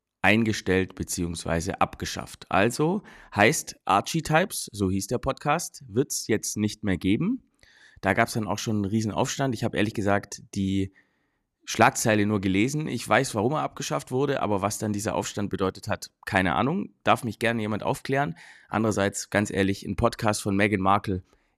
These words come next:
interessiert mich nicht. Ines könnte dazu jetzt ganz sicher mehr sagen, weil die ist ja doch sehr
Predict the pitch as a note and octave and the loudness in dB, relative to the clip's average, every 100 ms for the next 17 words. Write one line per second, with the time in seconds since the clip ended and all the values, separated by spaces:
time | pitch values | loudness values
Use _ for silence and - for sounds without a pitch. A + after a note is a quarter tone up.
0 | _ A2 G#2 G2 F#2 D2+ F2+ E2 D#2 - | _ 4 4 2 0 0 -4 -6 -10 0
1 | A2 C3+ C#3+ C3+ A#2+ A2+ G#2+ A#2+ G#2+ - | 4 6 6 4 6 4 2 2 0 2
2 | A2+ A#2 G#2+ F#2+ G2 A#2 C3 F3 C#3+ A2+ | 2 2 4 4 6 6 6 4 2 2
3 | A2+ - G#2+ G2+ G#2 G#2+ - G2+ G#2 G2+ | 2 0 2 2 2 0 0 2 4 0